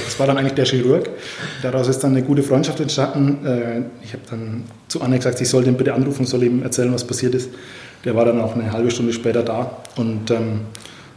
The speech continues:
und hat sich dann gekümmert, dass ich verlegt werde in ein anderes Krankenhaus. Also er war dann, er ist Chirurg in einem,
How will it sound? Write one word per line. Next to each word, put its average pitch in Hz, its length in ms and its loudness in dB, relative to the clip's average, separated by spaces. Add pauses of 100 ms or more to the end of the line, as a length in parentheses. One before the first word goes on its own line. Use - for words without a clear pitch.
(220)
und 117 80 -2
hat 117 100 -2
sich 117 100 -4
dann 120 100 0
gekümmert, 127 400 2
dass 117 80 2
ich 110 100 -4
verlegt 135 300 4
werde 135 180 4
in 123 60 4
ein 131 80 0
anderes 117 200 -2
Krankenhaus. 120 460 -2
Also 117 200 -4
er 113 240 -2
war 113 100 -6
dann, 107 240 -4 (180)
er 127 140 4
ist 123 120 2
Chirurg 123 420 4
in 117 120 2
einem, 113 420 -2